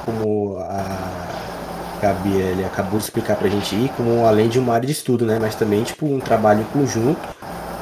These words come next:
com toda a população, pra transmitir conhecimento, a, principalmente aquelas pessoas mais carentes de renda, mais carentes de informação, que a gente sabe que ainda tem no nosso país, a gente tem um território muito vasto, ah, contribuindo pra erradicação de miséria, desnutrição,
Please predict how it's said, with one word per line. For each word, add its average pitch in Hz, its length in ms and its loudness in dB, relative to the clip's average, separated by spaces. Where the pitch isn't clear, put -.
com 123 80 -2
toda 131 180 8
a - 20 0
população, 139 680 6
pra 110 100 0
transmitir 117 360 -4
conhecimento, 117 840 0
a, 95 580 0
principalmente 120 480 0
aquelas 110 280 2
pessoas 104 440 -2
mais 104 200 2
carentes 104 300 2
de 117 100 0
renda, 120 460 4
mais 101 160 -4
carentes 104 280 0
de 107 60 -2
informação, 110 600 0
que 127 100 -4
a 101 40 2
gente 107 220 -2
sabe 110 300 4
que - 140 -2
ainda 101 260 2
tem 101 300 2
no 101 100 -2
nosso - 180 -6
país, 98 260 2
a 107 60 -4
gente - 240 -8
tem 104 140 -2
um 95 40 0
território 98 380 0
muito 113 240 0
vasto, 107 500 4
ah, 98 280 2
contribuindo 135 560 4
pra 127 280 8
erradicação 117 600 2
de 107 240 0
miséria, 123 480 4
desnutrição, 110 840 -2